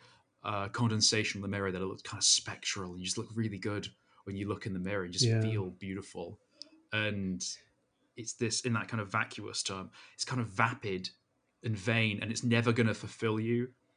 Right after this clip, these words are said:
Speaker 1: to look at this and be like, "Oh, I look good."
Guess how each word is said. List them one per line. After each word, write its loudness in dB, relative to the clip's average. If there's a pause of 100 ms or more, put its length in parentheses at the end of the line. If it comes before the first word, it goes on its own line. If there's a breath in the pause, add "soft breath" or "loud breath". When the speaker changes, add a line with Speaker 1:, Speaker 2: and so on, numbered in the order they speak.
(300)
Speaker 1:
to 4
look 4
at -2
this 4
and -4
be 0
like, 0
"Oh, 2
I 6
look 6
good." 6